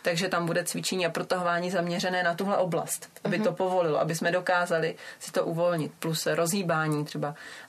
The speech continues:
Speaker 1: beder celkově jako ro-, rosto-, takže, eh, bude to vycházet z, převážně z pilates a jógy, protože to pořád doporučuju, ale pak, když se mě někdo jako zeptá, tak nemám nic jako v ruce, abych mu mohla říct, „Tady to máš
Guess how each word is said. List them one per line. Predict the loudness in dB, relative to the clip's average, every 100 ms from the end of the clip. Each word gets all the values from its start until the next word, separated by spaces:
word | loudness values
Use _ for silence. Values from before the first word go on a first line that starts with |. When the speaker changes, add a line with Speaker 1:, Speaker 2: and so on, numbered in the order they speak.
| -2
Speaker 1:
beder | 2 2 2 0 -2
celkově | -2 -2 -2 -2 -2
jako | -2
ro-, | -4 -4 -8 -10 -10 -10
rosto-, | -10 -10 -10 -8 -8 0
takže, | 0 4 4
eh, | 4 4 4
bude | 4 2
to | 0
vycházet | 0 0 0 0 -2
z, | -2
převážně | 0 2 2 2 0
z | 2
pilates | 4 4 2 0
a | 2
jógy, | 2 2 2 0 -4 -8 -20 -6
protože | -4 -2 0 0
to | 0
pořád | 0 2 2
doporučuju, | 2 0 0 0 0 0 2
ale | 0 0 0 0 -2 -4 -6
pak, | -2 -2
když | -2
se | -2
mě | 0 0
někdo | 0 0
jako | -2 -2
zeptá, | -4 -4 -2 -2
tak | -2 -8 -8 -2
nemám | 0 2 2 0 0
nic | 0 0
jako | 0 0
v | 0
ruce, | 0 0 -2
abych | -2 -2
mu | 0
mohla | 0 0
říct, | 0 0 2
„Tady | 2 2
to | 2
máš | 4 4 4 2